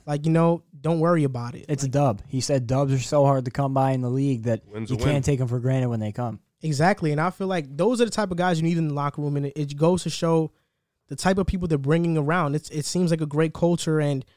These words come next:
Speaker 1: to be a young guy, have not even a hundred yards passing, and to your, for your center,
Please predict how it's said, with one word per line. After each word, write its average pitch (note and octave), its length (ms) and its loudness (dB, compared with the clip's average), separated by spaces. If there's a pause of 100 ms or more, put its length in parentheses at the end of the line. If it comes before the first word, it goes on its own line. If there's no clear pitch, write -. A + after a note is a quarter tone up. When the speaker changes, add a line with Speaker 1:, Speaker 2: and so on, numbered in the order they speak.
(320)
Speaker 1:
to D#3+ 100 0
be F#3+ 200 4
a G#3 40 8
young F3 320 4
guy, F3+ 440 4 (580)
have D#3 480 2
not E3 240 2
even F3 200 4
a D3+ 40 2
hundred E3 240 2
yards D#3+ 240 2
passing, D#3+ 460 2
and C#3+ 100 -2
to D3+ 100 -4
your, D3 260 -2
for - 140 -6
your D3+ 180 0
center, E3 520 0